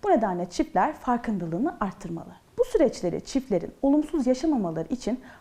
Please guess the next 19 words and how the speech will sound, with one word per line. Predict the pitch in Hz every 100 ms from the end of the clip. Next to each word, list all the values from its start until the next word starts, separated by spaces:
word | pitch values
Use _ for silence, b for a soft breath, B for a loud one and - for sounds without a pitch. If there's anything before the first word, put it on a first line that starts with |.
| -
vurgulamamız | 330 330 339 339 339 220
gereken | 180 180 311 285
dört | 339 220
önemli | 190 175 277
nokta | 202 - 165
var | 110 -
aslında. | - - - - - b b -
Birincisi | 403 381 262 - 277
çiftlerin | - 233 185 196 254
birbirlerini | 208 170 165 170 247
iyi | 294 247
dinlemeleri, | 190 165 160 147 73 - _ b
empati | 247 247 262 415
yapabilmeleri | 381 277 202 208 185 247 269
ve | -
ilişki | 294 320 -
dinamiklerini | 254 240 170 - 175 262 339 -
iyi | 247 -
bilmesi | 165 165 -